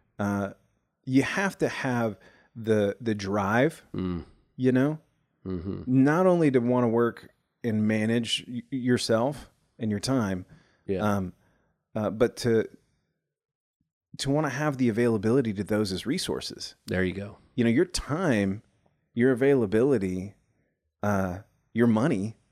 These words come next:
Speaker 2: Yes.
Speaker 1: those aren't your resources
Speaker 2: That's right.
Speaker 1: if you're not making them yourself.
Speaker 2: That's where we were going, baby.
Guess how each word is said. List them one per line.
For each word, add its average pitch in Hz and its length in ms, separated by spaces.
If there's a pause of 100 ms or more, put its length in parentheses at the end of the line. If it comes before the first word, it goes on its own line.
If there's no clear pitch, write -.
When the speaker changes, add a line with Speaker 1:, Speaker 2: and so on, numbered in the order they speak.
Speaker 2:
Yes. 101 280
Speaker 1:
those 131 320
aren't 143 180
your 131 180
resources - 840 (160)
Speaker 2:
That's - 180
right. 123 80
Speaker 1:
if 113 140
you're 131 100
not 135 260
making 113 440
them 95 320 (400)
yourself. - 580 (1900)
Speaker 2:
That's 104 360
where 101 160
we 101 120
were 104 120
going, 80 340
baby. 85 320